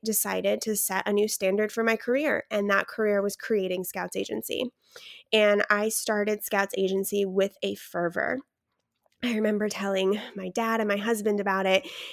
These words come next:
and they thought, "Oh, you know, do you have time for this? And, you know, this is another one of your entrepreneurial pursuits that's not gonna go anywhere." And I never,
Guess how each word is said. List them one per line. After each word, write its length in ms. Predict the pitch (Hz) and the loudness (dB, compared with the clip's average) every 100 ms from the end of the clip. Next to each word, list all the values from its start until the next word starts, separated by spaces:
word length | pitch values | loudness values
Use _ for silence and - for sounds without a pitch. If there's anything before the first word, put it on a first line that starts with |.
| - | -2
and 200 | 226 220 | 2 4
they 140 | 214 208 | 4 4
thought, 300 | 208 196 196 | 4 4 6
"Oh, 260 | 240 247 240 | 6 8 8
you 160 | 226 | 8
know, 160 | 233 233 | 4 4
do 120 | 190 | 4
you 60 | 160 | 2
have 100 | - | 2
time 480 | - 262 269 262 | 6 10 12 10
for 180 | 247 262 | 8 8
this? 640 | 247 240 233 233 233 - - | 8 6 6 4 2 0 -2
And, 360 | 196 185 180 180 | 0 0 0 0
you 60 | |
know, 120 | 190 185 | 0 0
this 140 | 190 | -2
is 140 | 185 | -2
another 280 | 190 185 180 | 0 0 0
one 140 | 180 180 | 0 0
of 80 | |
your 160 | 190 - | 0 0
entrepreneurial 540 | 185 190 202 190 185 | -2 -4 -2 0 0
pursuits 380 | - 196 208 185 | -2 -2 0 0
that's 160 | 202 - | 0 -2
not 160 | 180 | -2
gonna 160 | 190 226 | -2 2
go 200 | 330 302 | 6 8
anywhere." 600 | 294 285 285 269 262 262 - - - - - | 8 8 6 8 6 4 0 -12 -10 -12 2
And 280 | 233 220 214 | 6 6 6
I 140 | 220 220 | 4 4
never, 680 | 226 226 220 214 262 294 | 4 6 6 8 8 8